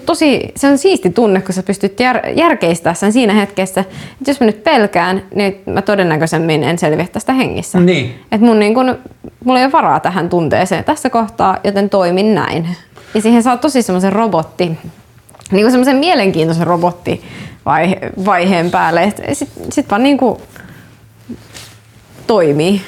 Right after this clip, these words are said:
Speaker 2: Joo, ja sitten se, mä oon,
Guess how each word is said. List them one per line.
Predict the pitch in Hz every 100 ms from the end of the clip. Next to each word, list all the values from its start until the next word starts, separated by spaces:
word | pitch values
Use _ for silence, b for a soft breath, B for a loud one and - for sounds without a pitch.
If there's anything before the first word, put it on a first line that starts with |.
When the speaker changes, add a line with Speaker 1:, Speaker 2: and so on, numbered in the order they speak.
| - -
Speaker 2:
Joo, | 180 160
ja | 151
sitten | 147 151 - 151 151 175 156
se, | - 156 143 135 - - 139 143
mä | 143 143 143 -
oon, | 147 135 131